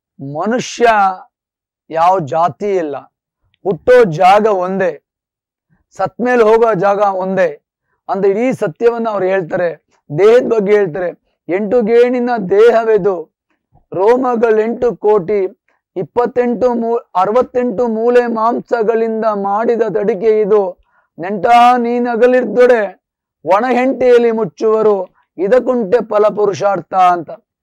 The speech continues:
ಇನ್ನೊಂದ್ ಕಡೆ ಹೇಳ್ತಾರೆ, "ಅನ್ನದಿಂದ ಬಂದ ಕಾಮ ನಿನ್ನದೇನಳು,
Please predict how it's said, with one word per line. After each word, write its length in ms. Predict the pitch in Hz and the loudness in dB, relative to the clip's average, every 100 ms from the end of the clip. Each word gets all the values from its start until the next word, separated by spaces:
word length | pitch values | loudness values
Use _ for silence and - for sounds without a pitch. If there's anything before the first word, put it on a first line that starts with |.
| _ _ _ _ _ _ _ _ _ 175 | _ _ _ _ _ _ _ _ _ -6
ಇನ್ನೊಂದ್ 320 | 214 247 202 | -2 -2 2
ಕಡೆ 140 | 226 | 4
ಹೇಳ್ತಾರೆ, 400 | 226 202 185 196 170 208 _ _ _ _ 165 | 4 2 0 -2 -4 -10 _ _ _ _ -4
"ಅನ್ನದಿಂದ 680 | 190 233 254 254 247 247 254 | -2 -2 -2 0 0 2 2
ಬಂದ 320 | 247 240 247 240 | 2 0 0 0
ಕಾಮ 340 | 202 233 226 233 | 0 2 2 0
ನಿನ್ನದೇನಳು, 920 | 214 214 226 240 220 220 214 208 202 | -4 -4 -4 -2 0 0 0 -2 -4